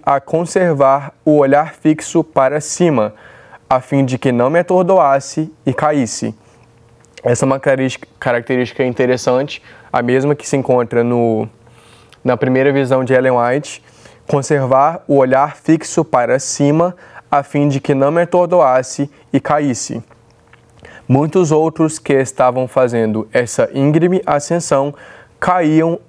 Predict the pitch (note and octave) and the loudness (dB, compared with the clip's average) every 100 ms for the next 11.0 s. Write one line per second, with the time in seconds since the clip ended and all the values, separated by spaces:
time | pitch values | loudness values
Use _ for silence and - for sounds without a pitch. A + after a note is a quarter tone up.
0 | _ D3+ E3 D#3 G3 - D3+ D#3+ D3+ D#3 | _ 2 2 0 -4 -2 -2 0 2 2
1 | D#3 B2+ B2 B2+ - D3 C#3+ - D3+ A2 | 2 0 0 -2 -8 -8 -6 -2 0 0
2 | G#2+ - - - - B2+ C3+ - C3+ - | -4 -10 -20 -8 -2 0 0 0 -2 0
3 | C3+ C3+ C#3 C3+ B2 B2 - C3 C3 - | -2 -2 -4 -2 -2 -2 0 0 -2 -6
4 | B2 - B2 A#2+ - A#2+ C3+ F3+ - _ | -4 0 0 0 0 2 2 -2 -8 _
5 | _ _ B2 A#2 - C3+ B2+ B2+ B2+ C3 | _ _ -2 -2 -2 -2 2 0 0 -2
6 | E3 - _ _ B2+ C#3+ - D#3 D3+ C3+ | -10 -14 _ _ 0 0 0 0 2 0
7 | C#3+ E3 E3 - - C3+ C3 C3+ C#3 - | 0 -4 -6 -12 -4 0 2 2 0 -4
8 | - C#3 C#3 E3+ F3 F3+ C#3+ C3+ C3 B2+ | -8 -2 0 0 0 0 4 4 4 2
9 | B2+ B2 B2 D#3 D#3+ - F#3 - D3+ D3+ | 2 0 0 -2 -2 -2 -2 0 0 0
10 | D#3 - - - C3+ - D3+ C3 A2+ A#2 | -2 -8 -14 -2 0 0 0 -2 -2 -6